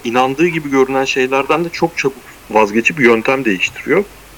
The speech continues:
Ama yapmaları gereken çok be-, belli abi. Bence Beşiktaş'ta da o var. Yani yöntemi belirleyeceksin ve, e,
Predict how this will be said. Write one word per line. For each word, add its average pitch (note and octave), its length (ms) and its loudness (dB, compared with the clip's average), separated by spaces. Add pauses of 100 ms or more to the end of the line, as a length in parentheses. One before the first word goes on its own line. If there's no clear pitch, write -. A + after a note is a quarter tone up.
(160)
Ama E3 180 2
yapmaları D3+ 420 4
gereken D3+ 340 2
çok E3 300 -2
be-, G#2+ 300 -2
belli F#2+ 260 0
abi. C3+ 220 0
Bence A2+ 300 -2
Beşiktaş'ta B2+ 600 0
da G#2+ 120 6 (300)
o G2+ 220 2 (520)
var. - 300 0 (160)
Yani F2+ 280 -6 (480)
yöntemi C3 520 2
belirleyeceksin C#3 840 0
ve, C#3+ 140 2 (840)
e, - 60 -12